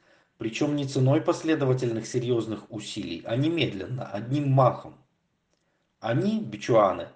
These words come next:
сочли, что это действительно было бы прекрасно – уметь читать книги вместе со мной. И, предполагая, что существует некий королевский способ научиться –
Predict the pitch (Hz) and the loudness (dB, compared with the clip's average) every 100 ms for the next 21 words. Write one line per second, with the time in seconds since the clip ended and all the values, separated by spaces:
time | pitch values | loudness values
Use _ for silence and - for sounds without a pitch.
0 | _ _ - 123 - 147 135 95 - - | _ _ -6 -6 -6 -6 -6 -6 -10 -12
1 | - 135 131 127 107 117 - 185 165 156 | -6 -2 0 0 -2 -6 -8 -6 -2 0
2 | 135 147 147 131 127 135 127 123 107 - | 0 0 0 0 -2 -2 2 4 4 0
3 | - - _ - 101 107 101 - - 98 | -16 -20 _ -14 -8 -8 -8 -6 4 4
4 | 98 - 110 123 131 113 120 123 - 127 | 2 -10 -8 -4 -4 -4 -6 -6 -2 0
5 | 131 113 80 - _ _ _ _ _ _ | 2 2 -2 -10 _ _ _ _ _ _
6 | _ _ _ 107 104 107 - 117 117 123 | _ _ _ -12 -8 -4 2 4 6 6
7 | 120 85 - - - 95 - 104 117 110 | 6 4 0 -12 -12 -12 -10 -10 -6 -2
8 | 110 - 110 107 104 101 - 113 113 113 | -2 -4 -6 -6 -8 -6 2 4 4 2
9 | 107 - 101 - 135 131 131 107 104 104 | -2 -8 -8 -4 -2 -2 -4 -6 -6 -6
10 | - - - - - | -6 -8 -8 -10 -10